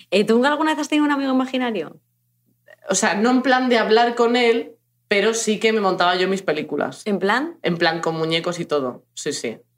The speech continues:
Speaker 1: Pero, en, o sea, pero no, o sea, pero no te hablaban, no era
Speaker 2: No. O sea, yo a ese punto, o sea, yo era consciente de que el otro no me contestaba.
Speaker 1: Hmm.
Speaker 2: Entonces yo tenía, pues, una especie de monólogo con muñecos inanimados. Cada uno con lo suyo.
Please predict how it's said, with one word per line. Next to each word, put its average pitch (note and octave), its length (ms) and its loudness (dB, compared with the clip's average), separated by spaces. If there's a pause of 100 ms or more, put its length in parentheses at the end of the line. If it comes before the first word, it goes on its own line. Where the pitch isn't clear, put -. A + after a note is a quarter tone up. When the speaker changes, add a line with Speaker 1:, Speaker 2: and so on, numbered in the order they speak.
(100)
Speaker 1:
Pero, G3 280 0
en, G3 280 -2
o F#3 60 0
sea, F#3+ 160 -2
pero F3+ 340 0
no, F#3 240 -2
o F3+ 60 -6
sea, F3+ 140 -2
pero F3 180 -2
no G3 140 0
te A3+ 80 2
hablaban, E3+ 640 0
no F#3 180 0
era F3+ 360 0
Speaker 2:
No. E3+ 140 -14
O - 40 -16
sea, E3+ 200 0
yo F3 120 0
a - 20 4
ese F#3 160 -2
punto, G3 260 0
o G3+ 40 2
sea, F#3 140 0
yo F3+ 100 0
era F#3+ 120 2
consciente F#3+ 460 -2
de F#3+ 140 0
que F#3 80 -4
el D#3+ 100 -2
otro E3+ 720 0
no E3 180 -2
me E3+ 100 0
contestaba. D3 640 -6 (220)
Speaker 1:
Hmm. A3 60 -2 (200)
Speaker 2:
Entonces E3 220 -2
yo E3 100 0
tenía, E3+ 240 0
pues, E3 140 -8
una D#3 120 -4
especie E3+ 240 -4
de F3 60 2
monólogo E3+ 680 0
con D3 260 -2
muñecos D3 560 -4 (100)
inanimados. D3 720 -6 (1300)
Cada D#3 180 0
uno G3 120 0
con F3+ 100 2
lo D3 40 -2
suyo. D#3+ 460 -2